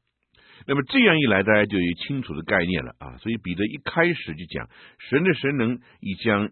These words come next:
一切关乎生命和前进的事赐给我们，皆因我们认识那用自己荣耀和美德照我们的主。这个原因就是说，为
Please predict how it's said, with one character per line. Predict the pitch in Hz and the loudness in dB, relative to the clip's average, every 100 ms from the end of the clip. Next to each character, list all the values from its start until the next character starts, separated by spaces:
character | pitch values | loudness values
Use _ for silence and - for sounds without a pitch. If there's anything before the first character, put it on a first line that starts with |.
| _ | _
一 | 196 | -8
切 | 190 - 180 104 - | -6 -2 0 0 0
关 | 160 151 143 | 0 0 0
乎 | 147 | -2
生 | 135 139 143 | -4 -2 0
命 | 127 | 0
和 | 107 101 | 0 -2
前 | - 92 | -4 -4
进 | 107 110 | -4 -6
的 | 101 | -6
事 | 104 85 | -6 -8
赐 | - - 92 | -8 -8 -6
给 | 76 | -6
我 | 71 64 | -6 -6
们， | 71 - - - | -8 -12 -20 -8
皆 | 160 156 | -2 0
因 | 151 | 2
我 | 113 | 2
们 | 87 120 | 0 0
认 | 135 101 | 0 0
识 | - 76 - - | -2 -10 -10 -4
那 | 117 | 0
用 | 107 110 | 0 0
自 | 185 143 | -2 -4
己 | 95 90 | -4 -6
荣 | 80 87 113 | -4 -2 0
耀 | 95 | -2
和 | 95 | -2
美 | 90 71 | -2 -4
德 | 71 80 | -4 -6
照 | - 87 | 0 0
我 | 73 | 0
们 | 69 76 | -6 -10
的 | 78 | -12
主。 | - 67 _ _ _ _ _ | -14 -18 _ _ _ _ _
这 | - 127 | -4 -2
个 | |
原 | 113 87 92 | 0 0 -2
因 | 104 113 | -2 -2
就 | 107 90 | -4 -8
是 | 82 | -6
说， | 90 82 _ _ _ | -6 -6 _ _ _
为 | 262 | 0